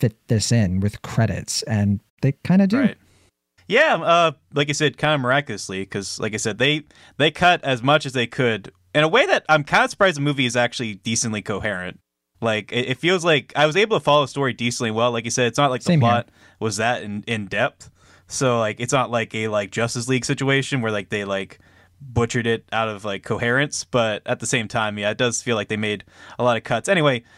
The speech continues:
Speaker 2: uh, I think that my long-winded point was just to say that, like, I, I, I don't think this movie, um, as a film, I don't, I don't think it fully comes together in a way that, like,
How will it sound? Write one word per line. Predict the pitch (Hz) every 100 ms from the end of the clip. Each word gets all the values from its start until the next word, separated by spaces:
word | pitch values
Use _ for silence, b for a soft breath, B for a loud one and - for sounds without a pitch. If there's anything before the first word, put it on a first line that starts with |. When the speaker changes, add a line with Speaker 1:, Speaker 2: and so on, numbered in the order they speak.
| B -
Speaker 2:
uh, | 131 131
I | 143
think | 170 170
that | 156 -
my | - 143
long-winded | 135 143 139 135 123
point | - 131 120
was | 110 104
just | - 110 -
to | 107
say | - 117
that, | 104 110 90
like, | 104 98 -
I, | 120
I, | 113 123
I | 139
don't | 151 147
think | 147 -
this | 117
movie, | 131 120 113 98 B B B -
um, | 117 113 104 98 95 - _ -
as | 160
a | 143
film, | - 202 151
I |
don't, | 139 139
I | 139
don't | 143
think | 147
it | 120
fully | 139 131
comes | 117 127 110
together | 110 113 110
in | 107
a |
way | 101 107 101
that, | 104 -
like, | 104 101 -